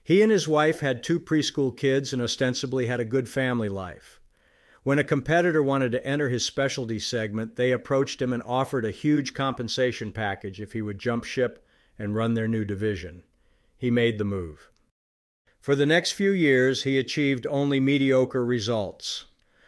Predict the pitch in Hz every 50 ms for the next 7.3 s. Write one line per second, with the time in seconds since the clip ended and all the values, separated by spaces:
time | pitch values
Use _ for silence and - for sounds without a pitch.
0 | _ _ - _ _ - 139 175 220 247 233 233 220 - 185 156 - - 185 190
1 | 180 175 147 139 127 - - 135 127 127 127 - - 139 131 123 131 127 127 120
2 | 123 123 123 127 127 123 127 120 120 127 123 110 131 139 131 113 123 139 131 117
3 | 107 156 180 180 214 196 - - - 160 151 143 143 139 123 131 131 123 120 123
4 | 104 95 127 135 135 131 123 120 127 120 - - 135 123 120 123 120 120 117 -
5 | - 110 104 107 113 110 107 101 - - 104 92 85 82 82 85 107 117 107 107
6 | 135 131 139 139 131 - - - 127 120 123 120 120 123 - - 123 110 104 98
7 | 90 85 82 - -